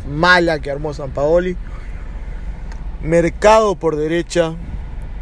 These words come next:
hay que sacar a Biglia. En la lista tiene a Enzo Pérez, así que yo pondría a Enzo Pérez, por más que hoy no está al cien por ciento de lo que juega futbolísticamente,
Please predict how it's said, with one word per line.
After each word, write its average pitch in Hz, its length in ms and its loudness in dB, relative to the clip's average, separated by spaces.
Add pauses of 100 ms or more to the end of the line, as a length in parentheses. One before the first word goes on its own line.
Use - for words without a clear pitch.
(480)
hay 214 160 8
que 190 100 2
sacar 165 360 2
a 160 80 4
Biglia. 156 600 0 (1400)
En 160 160 2
la 160 120 4
lista 185 260 4
tiene 170 220 2
a 160 100 2
Enzo 160 240 0
Pérez, 165 400 2
así 131 160 -4
que 139 140 -2
yo 160 140 4
pondría 151 480 0
a 143 80 -2
Enzo 156 280 -4
Pérez, 156 520 -2 (500)
por 151 140 0
más 156 120 0
que 151 260 0 (200)
hoy 165 240 6
no 160 80 0
está 156 380 2
al 139 100 -2
cien 156 180 -2
por 139 140 -2
ciento 165 440 0 (520)
de 139 100 0
lo 139 140 -2
que 139 120 -4
juega 156 380 2
futbolísticamente, 151 1040 0